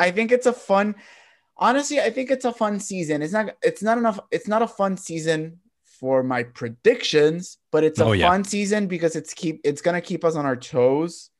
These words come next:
Speaker 1: 'Cause I
Speaker 2: Mm-hmm.
Speaker 1: think we're gonna have many different winners, many award shows until the big night at the Oscars. So that'll definitely be interesting and fun.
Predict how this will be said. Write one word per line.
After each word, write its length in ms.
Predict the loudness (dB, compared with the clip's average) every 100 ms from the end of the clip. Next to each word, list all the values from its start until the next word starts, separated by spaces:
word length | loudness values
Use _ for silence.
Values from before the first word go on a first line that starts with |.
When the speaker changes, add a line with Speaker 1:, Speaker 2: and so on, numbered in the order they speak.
| _ _
Speaker 1:
'Cause 180 | -2 0
I 60 | 0
Speaker 2:
Mm-hmm. 80 | -2
Speaker 1:
think 180 | -4
we're 100 | -2
gonna 140 | -2 0
have 300 | 0 -2 -8
many 400 | -6 -2 -2 -2
different 320 | -6 -6 -8
winners, 400 | -6 -6 -8 -8
many 300 | -6 -4 -4
award 340 | -4 -2 -4
shows 300 | -4 -8 -8
until 360 | -10 -10 -8 -8
the 80 | -8
big 220 | -10 -10
night 160 | -12 -14
at 80 | -12
the 80 |
Oscars. 440 | -10 -10 -14 -20 -18
So 320 | -12 -10 -8
that'll 280 | -4 -2 -2
definitely 360 | -4 -6 -12
be 120 | -12 -14
interesting 580 | -14 -16 -18 -18 -18 -14
and 200 | -14 -10
fun. 260 | -10 -10